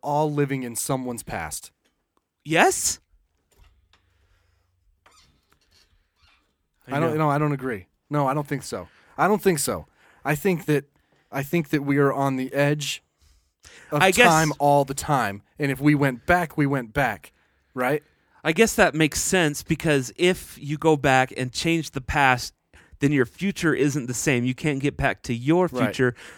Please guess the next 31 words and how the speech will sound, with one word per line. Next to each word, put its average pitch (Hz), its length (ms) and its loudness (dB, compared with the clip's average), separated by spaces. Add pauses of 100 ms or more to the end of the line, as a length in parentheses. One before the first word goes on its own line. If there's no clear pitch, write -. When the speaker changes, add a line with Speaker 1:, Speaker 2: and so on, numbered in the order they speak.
Speaker 2:
So 156 220 2
that 147 200 6
means 147 200 2
that 131 220 0
our 208 220 6
future - 400 -4
isn't 131 280 -4
<laughs> 139 60 -4
necessarily 131 920 2
written. 156 340 2
Speaker 1:
Right. 139 320 0
The 143 140 -2
only 202 260 2
way 170 300 2
that 139 200 -2
Speaker 2:
But 226 180 8
Speaker 1:
our 156 300 2
Speaker 2:
that 151 340 2
does 208 240 8
mean 196 160 4
that 165 140 4
there 170 260 4
is 208 320 2
a 175 100 4
future 196 460 2
that 139 160 4
exists 131 600 4
already. 139 580 2 (3500)
Speaker 1:
Only 180 380 0
if 147 200 0
we, 143 400 -2